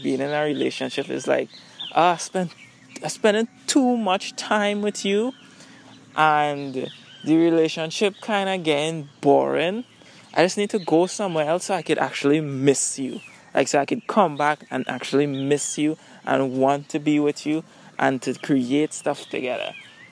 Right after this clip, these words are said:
you know? So, guys, um, this is my little, my little podcast about, uh, going through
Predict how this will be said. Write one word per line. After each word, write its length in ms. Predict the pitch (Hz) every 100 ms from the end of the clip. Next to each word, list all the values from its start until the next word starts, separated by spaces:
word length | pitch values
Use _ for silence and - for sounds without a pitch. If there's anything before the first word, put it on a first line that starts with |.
| -
you 120 | 131
know? 200 | 143 180 - - - - - - - - -
So, 260 | - - 170
guys, 580 | 185 190 190 185 170 - -
um, 560 | 151 165 160 156 151 -
this 200 | 175 190
is 160 | 202 185
my 320 | 180 170 175
little, 480 | 160 143 151 156 160 _ - - - -
my 80 | 147
little 200 | 151 151
podcast 600 | - 180 143 143 139 -
about, 380 | 139 143 135 131 -
uh, 360 | 131 127 117 127 - - -
going 300 | 143 135 135
through 460 | 143 143 143 143